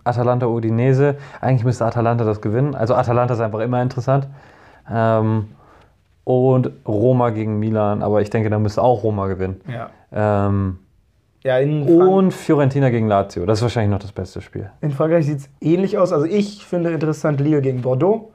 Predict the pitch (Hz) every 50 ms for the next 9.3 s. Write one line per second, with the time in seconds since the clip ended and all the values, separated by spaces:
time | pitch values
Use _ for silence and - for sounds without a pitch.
0 | _ _ _ _ - 110 98 110 120 123 - - - 139 139 139 139 135 139 139
1 | 139 139 139 135 131 135 - - 143 127 - 131 131 131 131 - - 165 165 165
2 | - 175 175 165 - 151 156 160 160 170 151 151 147 147 139 135 135 - - 143
3 | 151 170 165 143 - 139 139 143 139 139 147 139 135 135 131 127 131 135 139 151
4 | 156 151 - 143 135 131 127 127 131 139 151 147 - 160 147 143 131 117 - 131
5 | - 135 123 120 117 113 127 135 - 156 151 151 156 - _ _ - - 139 143
6 | 147 147 147 139 143 143 143 143 - 147 143 143 139 - - - _ - 117 107
7 | - - - - _ _ _ _ - 170 170 165 143 139 156 156 160 160 160 160
8 | 139 127 143 147 135 123 135 147 147 147 147 143 139 139 139 135 139 131 123 107
9 | - - 95 - -